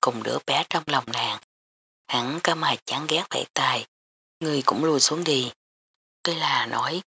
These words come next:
Tử Nhi đã tỉnh lại cũng là công lao của đứa trẻ này, nhưng nghĩ đến tình cảnh Tử Nhi vừa nuốt xuống phân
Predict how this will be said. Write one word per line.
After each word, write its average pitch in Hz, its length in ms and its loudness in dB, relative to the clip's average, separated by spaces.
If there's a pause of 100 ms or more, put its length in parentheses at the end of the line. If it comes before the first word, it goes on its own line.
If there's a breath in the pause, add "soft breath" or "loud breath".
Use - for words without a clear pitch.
(140)
Tử - 100 0 (120)
Nhi 139 240 0 (200)
đã 131 240 4
tỉnh 151 200 -6
lại 139 240 -2
cũng 156 200 -4
là 165 260 -2 (160)
công 147 200 0
lao 139 260 4
của - 200 4
đứa 143 100 -2 (100)
trẻ - 180 -2
này, 151 320 -4 (460)
nhưng 135 280 2
nghĩ 127 180 0
đến 143 200 0 (240)
tình 156 220 0
cảnh - 220 0
Tử - 260 0
Nhi 131 220 -2 (280)
vừa 139 240 4
nuốt 113 160 -2
xuống 170 300 4
phân 135 280 0